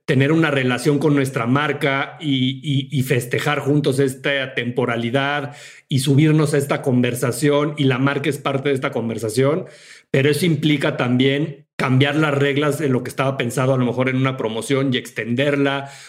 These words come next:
Me ha pasado muchas dinámicas, por ejemplo, de conciertos, de regalar boletos, que de repente son un éxito tal que hay que comprar más boletos para regalarle a otros tantos que a lo mejor se quedaron como en la línea de las reglas de la mecánica, ¿no? Ese es un clásico.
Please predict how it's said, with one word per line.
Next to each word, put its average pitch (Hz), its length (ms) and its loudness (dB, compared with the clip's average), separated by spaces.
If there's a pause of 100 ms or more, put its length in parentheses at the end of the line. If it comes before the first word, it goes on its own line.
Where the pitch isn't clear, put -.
(420)
Me 147 140 2
ha 147 100 0
pasado 151 300 2
muchas 151 320 2
dinámicas, 143 540 2
por 131 160 -2
ejemplo, 139 280 2
de 123 140 0
conciertos, 143 720 0
de 123 80 0
regalar 120 400 0
boletos, 135 560 0
que 135 80 -4
de 123 100 -4
repente 147 380 -2
son 165 320 0
un 156 180 2
éxito 151 440 -2
tal 147 380 -2 (380)
que 143 100 0
hay 151 40 -2
que 151 120 -4
comprar 139 340 2
más 151 200 2
boletos 139 420 2
para 131 180 -4
regalarle 135 680 0
a 123 200 -4
otros 147 400 0
tantos 135 400 0
que 147 100 -4
a - 20 -2
lo 120 100 -4
mejor 123 280 -2
se 139 180 -2
quedaron 131 460 -2
como 120 300 0
en 120 100 -2
la 117 80 -2
línea 147 420 0
de 131 120 -2
las 120 200 -2
reglas 135 400 -2
de 120 80 -4
la 113 120 -4
mecánica, 120 540 -6
¿no? 240 280 -12
Ese 127 140 -6
es 123 100 -6
un 120 140 -2
clásico. 120 520 -12